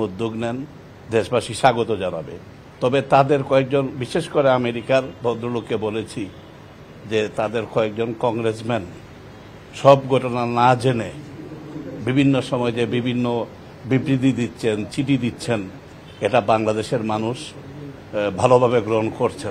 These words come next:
না। আমরা এটার জন্য বিব্রত। এজন্য তারা সব কিছু জেনে আমাদের ডেভেলপমেন্ট পার্টনার হিসাবে তারা যেটুকু পরামর্শ দিবেন, সাহায্য করবেন, এটাই। কেন আমরা আমেরিকা, এটাও বললাম ওনাকে যে একাত্তর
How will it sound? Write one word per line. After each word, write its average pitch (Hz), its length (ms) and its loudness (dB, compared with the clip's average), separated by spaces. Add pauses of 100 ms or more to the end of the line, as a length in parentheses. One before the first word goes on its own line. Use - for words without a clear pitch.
না। - 80 -14 (640)
আমরা 117 280 4
এটার 110 340 -2
জন্য 110 140 -2 (120)
বিব্রত। 120 380 0 (960)
এজন্য 127 340 4
তারা 135 240 4 (120)
সব 127 220 4
কিছু 135 160 -4 (140)
জেনে 131 300 4 (800)
আমাদের 113 340 0
ডেভেলপমেন্ট 123 640 0
পার্টনার 143 480 4
হিসাবে 98 360 -2 (540)
তারা 110 220 0
যেটুকু 107 440 -4 (160)
পরামর্শ 110 420 0 (160)
দিবেন, 104 240 -4 (140)
সাহায্য 101 300 -4
করবেন, 107 320 -2
এটাই। 113 260 -2 (420)
কেন 131 160 2
আমরা 131 340 6
আমেরিকা, 127 340 0
এটাও 131 220 4
বললাম 135 340 6
ওনাকে 123 360 -2 (580)
যে 117 80 4
একাত্তর 131 520 4